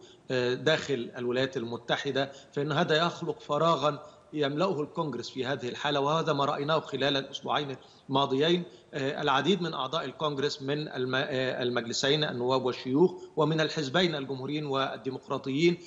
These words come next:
كانت لهم مواقف قوية. اليوم الأحد هناك العديد من البرامج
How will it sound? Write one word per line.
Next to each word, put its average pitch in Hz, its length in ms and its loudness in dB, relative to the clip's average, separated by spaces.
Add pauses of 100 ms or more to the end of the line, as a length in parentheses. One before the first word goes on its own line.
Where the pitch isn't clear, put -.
(200)
كانت 170 300 4
لهم 156 260 0
مواقف 147 400 2
قوية. 139 480 2
اليوم 196 240 4
الأحد 180 380 0 (320)
هناك 170 340 0
العديد 151 680 2
من 151 320 -6
البرامج 131 600 2